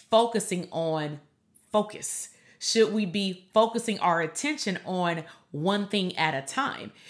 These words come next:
Because what tends to happen is that when you, if you really think about it, you probably feel overwhelmed when you are trying to do too much. When you're trying to tackle five thousand, five thousand, my favorite number, like, when I talk, but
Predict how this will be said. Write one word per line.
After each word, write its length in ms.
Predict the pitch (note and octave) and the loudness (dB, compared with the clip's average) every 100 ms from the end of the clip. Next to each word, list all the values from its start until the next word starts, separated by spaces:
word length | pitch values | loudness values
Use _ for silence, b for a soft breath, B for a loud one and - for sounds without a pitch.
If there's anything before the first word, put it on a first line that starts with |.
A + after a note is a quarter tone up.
| B | B
Because 320 | F3+ G3 F3 | 0 2 2
what 200 | F3 D#3+ | 2 -2
tends 340 | - G3+ F3 - | 0 -2 -2 -2
to 120 | F3 | -2
happen 460 | F3+ A#3+ - F#3 | 0 -2 -2 -4
is 220 | E3+ F3 D3+ | -2 -4 0
that 340 | E3 - D3+ | 0 0 -4
when 300 | F3 G#3+ A#3 | -4 -4 -2
you, 180 | A3+ G#3 | 0 0
if 100 | F#3 | 0
you 100 | B3 | -2
really 160 | C#4 | -2
think 180 | - A3+ | -2 -2
about 280 | F#3 D#3 C#3+ | 0 2 2
it, 140 | C3+ b b b - | -2 b b b -6
you 340 | D#3+ C#4+ E4+ | 2 2 2
probably 440 | E4+ B3+ D4 C4 | 0 2 2 2
feel 340 | A3 A3 F#3 - | 2 2 2 2
overwhelmed 760 | G3 F3+ E3 F3 C4+ A3 F#3 F3 | 0 2 0 -2 -2 0 -2 -4
when 280 | F3 F#3 F3 | -2 -2 0
you 160 | A#3 | 0
are 140 | F3+ F3+ | 0 -2
trying 360 | - A3 G3+ | -2 0 0
to 140 | F3+ D#3 | -2 -8
do 540 | C3 D#3 D4 G3+ D#3+ - - | -6 -2 -2 -2 -6 -12 -6
too 160 | D#4+ | -4
much. 380 | E4 B4 - - b b b | -2 -2 -4 -12 b b b
When 180 | E3 G3+ | -2 0
you're 160 | G#3+ B3+ | 2 2
trying 420 | - B3+ A#3+ A3 | 2 2 2 0
to 380 | G#3 B3 A3 G#3+ B _ | -2 -2 -2 -4 B _
tackle 680 | - C#4 D4+ A3+ G#3+ G#3+ - _ _ | -6 -2 0 2 2 0 -6 _ _
five 300 | B3 C4 C4+ | 2 2 4
thousand, 420 | B3+ A#3+ B3 A#3 | 4 4 4 0
five 220 | A3 F#3+ F#3 | 4 4 4
thousand, 260 | E3+ D3+ | 2 0
my 80 | D3+ | -4
favorite 300 | F3 D#3+ D#3 | -2 -2 -2
number, 360 | D3 B2+ C#3 D3 - | -6 -8 -10 -12 -10
like, 200 | D#3+ C#3+ D3 | -4 -4 -4
when 80 | |
I 80 | C#3 | -4
talk, 320 | D#3 C#3+ D3 | -4 -4 -2
but 240 | E3+ F3 | 2 2